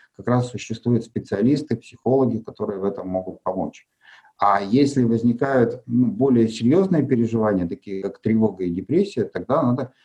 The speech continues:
конечно, обращаться к врачам, и, опять же, и здесь возможности есть. И наша клиника консультирует онлайн, и другие клиники, они тоже подключились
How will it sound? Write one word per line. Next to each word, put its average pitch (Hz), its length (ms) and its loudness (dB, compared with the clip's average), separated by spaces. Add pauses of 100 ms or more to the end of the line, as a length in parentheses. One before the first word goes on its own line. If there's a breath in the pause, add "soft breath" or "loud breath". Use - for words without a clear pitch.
(160 soft breath)
конечно, 127 320 2
обращаться 110 560 -2
к - 100 -20
врачам, 127 640 0
и, 98 380 0 (260)
опять 117 280 -2
же, 110 80 2
и 110 60 2
здесь 135 360 0
возможности 90 680 -4
есть. 85 240 -10 (500)
И 90 300 -4
наша 131 380 -2
клиника 135 480 0
консультирует 113 840 0
онлайн, 101 460 0
и 95 60 -4
другие 92 440 0
клиники, 104 480 -2 (140)
они 101 160 -8
тоже 98 300 -4
подключились 87 760 -12